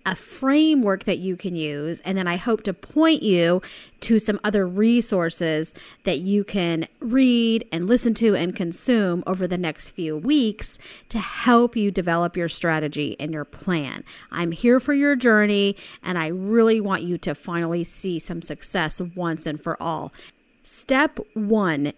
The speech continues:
is you need to determine your business objectives.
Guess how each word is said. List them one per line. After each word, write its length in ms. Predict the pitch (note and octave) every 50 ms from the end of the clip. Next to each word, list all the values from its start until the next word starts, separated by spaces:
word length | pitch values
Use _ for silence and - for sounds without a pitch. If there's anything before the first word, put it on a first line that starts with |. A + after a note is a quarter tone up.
| _ -
is 220 | G#3+ G#3 F#3 -
you 180 | G3+ G#3 A3+ A#3
need 240 | C4 C#4 C#4 -
to 100 | - -
determine 720 | B3+ A3+ C4+ B3 - - - - - F#3 E3+ E3 E3 F#3+
your 160 | F#3+ F#3+ G3+ G3
business 520 | F#3+ - E3+ D3+ D3 - E3+ E3 F3 - -
objectives. 800 | G#3 G3+ - B3+ A#3+ B3 - - F3 C#3+ - - - - -